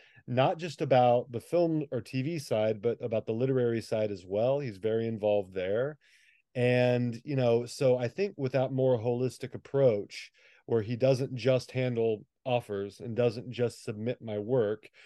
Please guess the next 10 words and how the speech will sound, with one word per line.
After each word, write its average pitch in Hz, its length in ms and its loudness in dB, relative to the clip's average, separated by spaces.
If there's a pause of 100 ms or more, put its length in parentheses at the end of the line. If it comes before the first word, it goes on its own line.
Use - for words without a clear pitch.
(280)
you 131 60 0
know, 110 260 2
I 117 120 -2
think 135 260 -2
that 117 160 -6
that's 117 280 0
maybe 110 320 -4
where 107 220 0
the 101 100 -6
manager 101 920 -4